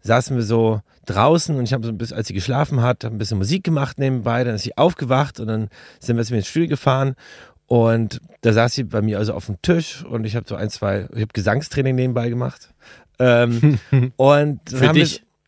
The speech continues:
Speaker 1: ja, für mich muss jetzt, ey, in zwei Monaten ist die Tour und
Speaker 2: Musikalische Früherziehung, man kann nicht oft genu-, früh genug damit anfangen.
Speaker 1: Na, ich muss, normalerweise gehe ich einfach rein und singe.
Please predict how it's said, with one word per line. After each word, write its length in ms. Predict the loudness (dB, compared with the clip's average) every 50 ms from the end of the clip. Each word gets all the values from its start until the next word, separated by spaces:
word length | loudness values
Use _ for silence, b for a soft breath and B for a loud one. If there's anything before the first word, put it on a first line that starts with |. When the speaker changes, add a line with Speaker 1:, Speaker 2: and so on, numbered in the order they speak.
| _ _ 2
Speaker 1:
ja, 200 | 4 4 6 4
für 140 | 2 0 -2
mich 120 | -2 0
muss 160 | 0 0 0 0
jetzt, 140 | -2 -2
ey, 120 | -2 -2 -2
in 60 | -2
zwei 180 | 0 0 0 2
Monaten 220 | 2 0 0 -2
ist 120 | -4 -4
die 80 | -6 -6
Tour 480 | -2 2 4 4 6 4 4 0 -2 -2
und 120 | 0 2
Speaker 2:
Musikalische 540 | 4 4 2 2 2 2 2 2 2 0 -2
Früherziehung, 500 | -2 2 4 4 4 2 2 0 2 2
man 140 | 2 0 -2
kann 220 | -2 0 0 2
nicht 180 | 2 2 0 -2
oft 160 | -4 -4 -2
genu-, 240 | -2 -2 -2 -2 -4
früh 200 | -4 0 0 2
genug 180 | 2 0 0
damit 200 | 0 -2 -2 -2
anfangen. 200 | -2 -2 0 0 2
Speaker 1:
Na, 40 |
ich 60 | 4 4
muss, 180 | 4 4 4
normalerweise 680 | 0 -2 -2 -2 -2 2 2 4 4 4 4 4 4 2
gehe 80 | 0
ich 100 | -2 0
einfach 200 | 0 0 0 -2
rein 160 | -2 -2 -2 -2
und 60 | -2
singe. 360 | -2 -2 -2 -2 -4 -6